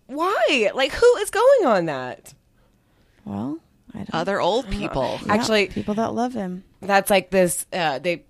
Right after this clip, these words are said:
Speaker 1: put some of, um, the replies to, um, Nora on here, and it says, "We all sin and fuck up," Penny Feather wrote. "Learn to forgive and move on." Shut up.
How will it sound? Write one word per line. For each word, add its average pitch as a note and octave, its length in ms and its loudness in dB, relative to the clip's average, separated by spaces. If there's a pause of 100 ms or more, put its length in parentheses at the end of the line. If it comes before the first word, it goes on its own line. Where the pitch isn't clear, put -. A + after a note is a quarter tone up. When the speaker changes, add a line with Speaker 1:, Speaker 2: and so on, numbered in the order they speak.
Speaker 1:
put - 260 -6
some F#3 140 -8
of, D3 200 -6
um, C3 380 -4
the E3+ 100 -6
replies D3 600 -4
to, B2 340 -6 (280)
um, A#2+ 400 -6 (540)
Nora D#3+ 400 2
on C3+ 220 -2
here, C3 300 -4
and A2+ 80 -8
it - 100 -12
says, D3+ 180 -6
"We D#3 140 0
all F3 180 6
sin F#3 360 0
and D#3+ 140 -6
fuck E3 240 -4
up," - 260 -4
Penny C#3+ 260 -4
Feather C3 340 -4
wrote. B2 340 -4 (300)
"Learn G#3 300 2
to F#3 80 -2
forgive E3 420 -4
and C#3 160 -4
move C#3+ 220 -4
on." B2 520 -6
Shut - 260 -8
up. D3+ 380 -2